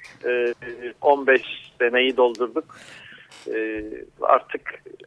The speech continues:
ne zaman kırılacak onu da bilemiyoruz. E, umuyoruz ki, e, hasar vermeden, e, küçük küçük parçalar halinde kırılır ve yok olur. Biraz, e, çaresiz bir ümit bu ama,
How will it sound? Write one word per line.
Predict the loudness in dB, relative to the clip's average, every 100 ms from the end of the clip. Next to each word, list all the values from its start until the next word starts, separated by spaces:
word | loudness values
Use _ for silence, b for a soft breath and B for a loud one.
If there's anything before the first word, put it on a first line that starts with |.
| _ _ _ -16
ne | -4 0
zaman | 4 4 2 0
kırılacak | 0 0 2 2 2 0 -10
onu | -6 0
da | 0 0
bilemiyoruz. | 2 2 2 -4 -6 -10 -20 _ b b b _
E, | -8 -6
umuyoruz | -4 -2 2 2 0
ki, | -4 -4 -4 _
e, | -12 -12 -12 -16 -12 -10 -8
hasar | 0 4 6 6 8
vermeden, | 6 6 4 4 2 _ _ _ -20
e, | -18 -16 -16 -14 -16
küçük | -14 -8 -8 -8
küçük | -8 -8 0
parçalar | 2 2 2 4 6
halinde | 6 4 0 -4
kırılır | -4 -2 -2 -2 0
ve | 2
yok | 4 2 -2
olur. | -2 -4 -8 B B B -10 2
Biraz, | 4 4 0 -6 0
e, | 2 2 0
çaresiz | 4 6 6 4 0 -6
bir | -8
ümit | -8 -10 -14 2
bu | 4
ama, | 6 2